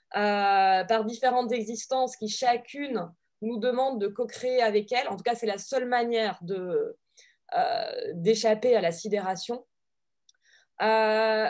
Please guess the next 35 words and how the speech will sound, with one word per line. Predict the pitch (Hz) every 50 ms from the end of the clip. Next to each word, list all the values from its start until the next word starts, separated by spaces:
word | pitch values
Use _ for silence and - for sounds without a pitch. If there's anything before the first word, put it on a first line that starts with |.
| - - _ _ -
mais | 240 269 285
finalement, | - 302 311 311 294 285 302 349 381 349
moi, | 339 359 339 -
à | 233 254
chaque | - 311 320 311 -
fois, | - - 277 277 320 359 359
j'en | 269 254 240
arrive, | 240 240 247 311 294 -
si | - - 302 302
je | 294
vous | 349
avais | 392 403 427
parlé | 427 339 320 330 370
des | - 453 214
cartes, | - - 247 262 - - -
comme | - 226 185
c'était | 180 - - 220 214 233 233 214 - -
ma, | 196 202 196 190 185 180 180 180 175 175 165 - - - - _ _ -
ma | 160 175 175
première | - - 262 254 262 262 254 247 233
idée | 247 208 196 240 247 254 240 -
en | - 196 196
mars, | 196 202 233 - - - - - 170 - _ _ _ _ _ _ _
je, | - 190 208 214
je | 214 254
serais | 226 - - 330
arrivée | 359 339 311 285 285 254 240 311
à | 339 320
la | 226 196
même | 202 220 254 294 311
conclusion, | 302 285 285 269 - - 240 226 208 220 214 233 262
finalement, | - - 226 202 190 185 185 196 226 - - _ _ - - - _ _ _ _
qui | - - 247 262
est | 277 339 320 -
que | - 294 277 285 320 370 -